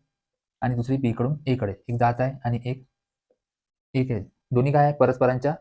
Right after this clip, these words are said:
विरुद्ध दिशेने आहे. तर अशा वेळेस काय करायचं? परस्परांच्या विरुद्ध दिशेने असेल, लांब्याची तर नेहमी बेरीजच करायची, पण जेव्हा रेल्वे एकमेकाच्या विरुद्ध दिशेने येते, त्यावेळेस त्यांचा जो वेग असतो,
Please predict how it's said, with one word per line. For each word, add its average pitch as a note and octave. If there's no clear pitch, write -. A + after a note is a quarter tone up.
विरुद्ध B2+
दिशेने A#2+
आहे. G#2
तर -
अशा C3
वेळेस D3+
काय D3+
करायचं? C#3
परस्परांच्या D3
विरुद्ध C#3
दिशेने C#3+
असेल, D3+
लांब्याची C3+
तर E3
नेहमी D3
बेरीजच C#3+
करायची, C#3+
पण C#3+
जेव्हा D3
रेल्वे C3+
एकमेकाच्या C#3
विरुद्ध C3+
दिशेने C3+
येते, C3+
त्यावेळेस C3+
त्यांचा C3+
जो C#3
वेग C3
असतो, B2+